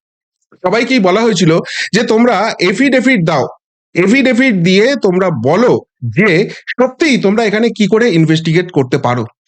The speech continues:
তোমাদের এখানে এখতিয়ারের মধ্যেই এটা পড়ে না, তোমরা কেন ওইভাবে অন্যায়ভাবে ঢুকছো,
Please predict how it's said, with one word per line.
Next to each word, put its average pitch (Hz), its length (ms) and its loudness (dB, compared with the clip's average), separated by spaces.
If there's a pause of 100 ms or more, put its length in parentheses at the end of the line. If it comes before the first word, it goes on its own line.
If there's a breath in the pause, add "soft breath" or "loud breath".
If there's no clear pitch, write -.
তোমাদের 226 280 2
এখানে 233 260 2
এখতিয়ারের 208 760 0
মধ্যেই 196 560 2
এটা 254 140 0
পড়ে 170 340 0
না, 160 240 0 (320 loud breath)
তোমরা 196 220 2 (200)
কেন 208 220 -2
ওইভাবে 226 340 2
অন্যায়ভাবে 160 560 2
ঢুকছো, 139 380 -2